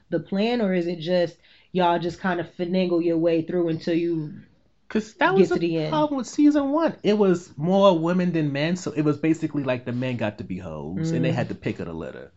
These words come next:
Speaker 1: Mm.
Speaker 2: And even though they try to even things up this year, it's still kinda like that.
Speaker 1: Mm-hmm.
Speaker 2: You
Speaker 1: I can
Speaker 2: got
Speaker 1: see that.
Speaker 2: London, who's juggling Alexis and also Divine.
Speaker 1: London is Big Blue Daddy.
Speaker 2: The one who used to be a football player's dad was a
Speaker 1: Big
Speaker 2: football
Speaker 1: Daddy
Speaker 2: player.
Speaker 1: Blue.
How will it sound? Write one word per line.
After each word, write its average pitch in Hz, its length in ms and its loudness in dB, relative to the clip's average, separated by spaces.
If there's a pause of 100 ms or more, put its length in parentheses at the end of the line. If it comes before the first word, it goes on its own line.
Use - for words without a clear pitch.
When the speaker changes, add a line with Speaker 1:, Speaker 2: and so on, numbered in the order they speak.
(100)
Speaker 1:
Mm. 147 340 -6
Speaker 2:
And 151 120 0
even 190 180 0
though 160 60 2
they 160 100 2
try 139 260 -2
to - 80 -10
even 143 220 -6
things 139 240 -4
up 147 160 -2
this 151 300 -8
year, 156 320 -4
it's 139 160 -10
still 170 260 -6
kinda 156 380 -6
like 117 340 -6 (140)
that. - 320 -14
Speaker 1:
Mm-hmm. 202 500 2
Speaker 2:
You 226 420 0
Speaker 1:
I 226 80 8
can - 40 6
Speaker 2:
got 139 200 6
Speaker 1:
see 131 140 2
that. 170 140 2
Speaker 2:
London, 202 600 4 (340)
who's 151 240 6
juggling 147 420 2
Alexis 147 720 0
and 135 180 -4
also 143 460 0
Divine. 107 640 -2
Speaker 1:
London 254 380 6
is 214 120 6
Big 190 320 4
Blue 247 160 4
Daddy. 165 440 4 (260)
Speaker 2:
The 139 80 -2
one 147 240 0
who 139 140 -2
used 143 180 -2
to 135 80 -8
be 127 120 -2
a 120 40 -2
football 120 400 -2
player's 120 320 -6
dad 123 200 -2
was 113 100 -6
a - 20 -4
Speaker 1:
Big 240 220 8
Speaker 2:
football 202 120 6
Speaker 1:
Daddy 233 200 10
Speaker 2:
player. 202 120 6
Speaker 1:
Blue. 165 320 4